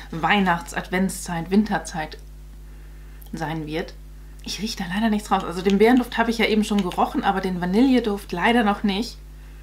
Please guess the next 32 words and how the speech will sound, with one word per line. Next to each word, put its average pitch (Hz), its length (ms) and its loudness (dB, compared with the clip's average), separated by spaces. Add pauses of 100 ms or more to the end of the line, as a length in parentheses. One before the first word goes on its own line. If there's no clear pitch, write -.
(840)
Ja, 202 400 6
also 175 320 0
in 190 160 0
der 185 80 0
Nummer 185 260 0
elf 233 300 2
haben 208 180 4
wir 196 80 4
etwas - 300 -4
drin, 220 280 6
was 202 160 0
ein 185 200 0
sinnvolles 214 520 2
Tool 240 280 0
ist, - 240 -2
was 190 120 -4
ich - 140 -8
aber 175 160 -2
ganz 208 280 0
furchtbar 220 420 -2
finde 180 280 -6
und - 220 -8
nie 202 300 4
verwende. 175 560 -2 (320)
Und 196 100 -4
zwar 202 300 4
ist 208 100 -6
das 196 160 -2
so 190 140 -2
ein 175 260 0
Nagelhautentferner. 151 1400 -4
Uah, 185 380 4